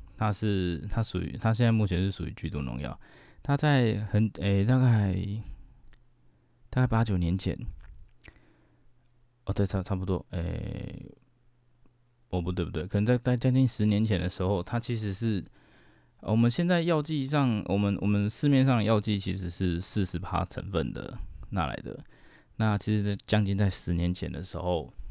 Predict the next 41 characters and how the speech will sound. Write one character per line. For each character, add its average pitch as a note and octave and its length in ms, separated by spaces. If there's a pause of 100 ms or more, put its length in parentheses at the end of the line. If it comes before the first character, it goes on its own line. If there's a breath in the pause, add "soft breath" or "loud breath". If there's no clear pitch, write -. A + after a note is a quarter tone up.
(220)
这 G#2 140
支 G2+ 140
药 F#2+ 160
剂 F#2 160
它 F#2+ 120
是 F#2 140
登 F2+ 180
记 F#2 140
九 - 160
十 - 140
趴 F2 240
的， - 160 (1200 soft breath)
还 F#2+ 140
有 F2 200
一 F2 60
支 F2 400 (120)
二 - 120
十 - 120
三 - 220
趴 F2 160
的 - 260
水， - 320 (140)
水 - 260
剂。 - 280 (1040 soft breath)
那 F#2+ 440 (360)
九 F#2+ 140
十 G2 100
趴 A2 160
那 A2+ 100
个 G#2+ 60
是 G2+ 120
粉 C2+ 200 (100)
剂， - 240 (140)
那 C3+ 180
以 F#2 80
前 F2+ 180
是 G#2+ 120
白 F2 200
色 F#2+ 160
粉 - 180
末， D#2+ 240